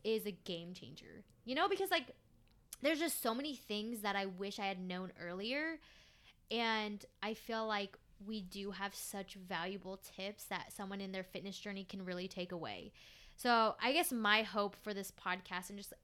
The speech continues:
anyone listening is that you really figure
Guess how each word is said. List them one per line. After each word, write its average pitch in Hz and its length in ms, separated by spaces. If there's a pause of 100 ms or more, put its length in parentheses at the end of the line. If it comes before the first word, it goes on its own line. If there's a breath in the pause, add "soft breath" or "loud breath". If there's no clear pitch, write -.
anyone 220 320
listening 185 420
is 196 200
that 185 260 (420 loud breath)
you 254 480 (100)
really 226 340
figure 208 640